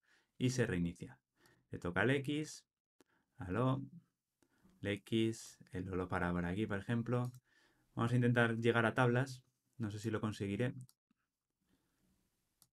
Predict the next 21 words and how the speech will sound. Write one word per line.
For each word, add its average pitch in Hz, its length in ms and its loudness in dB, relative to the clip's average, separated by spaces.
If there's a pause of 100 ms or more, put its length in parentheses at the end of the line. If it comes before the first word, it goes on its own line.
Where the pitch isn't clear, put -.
(1600)
Ahí 107 200 2
estamos. 87 360 -4
Winner, 131 340 2
draw. 92 220 -2 (460)
Play 101 240 2
again. - 300 -8 (720)
Perfecto, 147 540 6
pues 117 140 6
ya 120 100 10
lo 135 100 8
tenemos 131 400 4 (380)
funcionando 156 840 2 (320)
correctamente. 107 880 4 (680)
Podemos 127 300 6
mejorar 127 360 8
un 127 120 6
poquito 120 340 6
la, 110 840 6
la 113 180 4
U 107 240 4
I 127 340 4